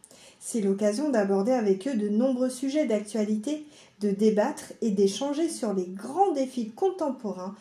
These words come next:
sur le plan de la santé publique. Une discussion chaleureuse et bon enfant, saupoudrée de quelques conseils pratiques pour être bien dans son assiette.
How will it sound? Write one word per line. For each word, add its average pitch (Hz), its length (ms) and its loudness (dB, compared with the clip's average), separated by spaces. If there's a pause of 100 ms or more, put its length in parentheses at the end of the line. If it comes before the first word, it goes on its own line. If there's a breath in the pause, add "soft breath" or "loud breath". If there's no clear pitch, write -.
(140)
sur 220 240 -2
le 190 140 2
plan 277 240 -4
de 220 120 0
la 180 180 -6
santé 262 400 -6
publique. - 560 -12 (760 loud breath)
Une 214 80 6
discussion 202 540 0
chaleureuse 220 680 0 (100)
et 208 100 6
bon 277 240 0
enfant, 214 380 -2
saupoudrée 269 720 -2
de 202 160 -2
quelques 277 480 -6
conseils 214 400 -2
pratiques 311 640 -4
pour 202 180 0
être 190 300 -2
bien 220 420 -2
dans 220 300 0
son 247 240 -4
assiette. 208 580 -6